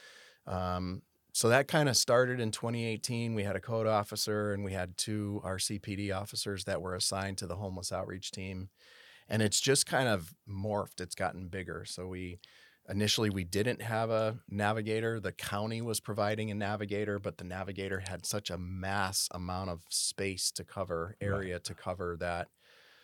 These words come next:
Speaker 1: um, the city took it upon themselves to provide a navigator just for this, for,
Speaker 2: Right.
Speaker 1: uh, within the city.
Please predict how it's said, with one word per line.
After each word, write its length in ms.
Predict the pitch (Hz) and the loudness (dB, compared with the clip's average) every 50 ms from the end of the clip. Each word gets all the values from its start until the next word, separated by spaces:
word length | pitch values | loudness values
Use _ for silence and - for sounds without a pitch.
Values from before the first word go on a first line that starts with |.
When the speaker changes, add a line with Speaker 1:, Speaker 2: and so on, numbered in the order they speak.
| - _ _ _ _ - | -20 _ _ _ _ -10
Speaker 1:
um, 440 | - 101 92 87 90 87 90 87 - | -6 -4 -4 -2 -4 -4 -6 -6 -6
the 100 | - 95 | -2 2
city 320 | 95 - - 107 101 101 92 | 4 4 4 4 2 0 -2
took 220 | - - 101 - | -2 -4 -4 -2
it 80 | 104 95 | -2 -4
upon 320 | - - 101 98 98 92 | -2 -2 -2 -2 0 0
themselves 460 | 95 95 90 - 98 92 90 85 - | -2 0 0 2 2 2 0 0 -4
to 100 | - - | -8 -8
provide 460 | - - 92 87 87 90 87 87 82 | -8 -8 -8 -4 -2 -2 -2 -2 -2
a 20 | 90 | -2
navigator 580 | 90 87 87 87 87 90 85 92 87 85 87 | -4 -2 -4 -2 -4 -4 -4 -4 -2 -2 -4
just 280 | 85 82 95 87 - - | -4 -4 -6 -6 -6 -6
for 160 | - 85 85 | -6 -6 -6
this, 320 | 82 85 82 - - - - | -6 -6 -4 -6 -6 -6 -8
for, 220 | - - - 87 | -10 -4 -2 0
Speaker 2:
Right. 280 | - 104 64 - - - | 2 2 0 0 -4 -6
Speaker 1:
uh, 260 | 87 85 80 85 95 87 87 - - | -6 -6 -6 -6 -8 -10 -14 -18 -14
within 300 | 101 95 92 - 85 85 | -12 -12 -8 -6 -6 -6
the 80 | 82 80 | -4 -6
city. 340 | - - 92 85 85 87 | -6 -6 -6 -8 -8 -10